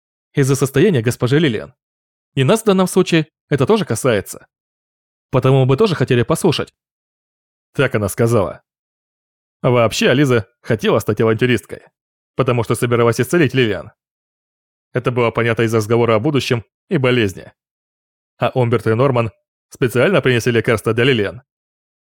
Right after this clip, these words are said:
Если она выпьет и сможет поправиться, то и говорить с ней будет легче. Смысла слов Лоррейн Лилиан не поняла.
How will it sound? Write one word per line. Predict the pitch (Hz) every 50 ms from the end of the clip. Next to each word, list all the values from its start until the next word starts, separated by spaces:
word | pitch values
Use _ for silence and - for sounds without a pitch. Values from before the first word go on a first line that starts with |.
| _ _ _ _ _
Если | - 135 123 - -
она | 123 120 120 113
выпьет | 123 131 123 127 113 - _ _ _ -
и | 233
сможет | - - 151 123 123 -
поправиться, | - 120 - - 147 151 135 117 - - 120 107 - _ _ _ _ _ _ _ -
то | 143
и | 131 117
говорить | 113 113 110 143 202 -
с | -
ней | 123 117
будет | 107 107 110 107 -
легче. | 113 127 117 101 - - - - - _ _ _ _ _ _ _ _ _ _ _ _ _ _ _ _ _ _
Смысла | - - 135 127 123 - 123 117
слов | 110 - 135 120 113 110
Лоррейн | 110 113 117 113 107 107
Лилиан | 110 113 110 110 110 110
не | 113
поняла. | - - 117 123 127 117 - - -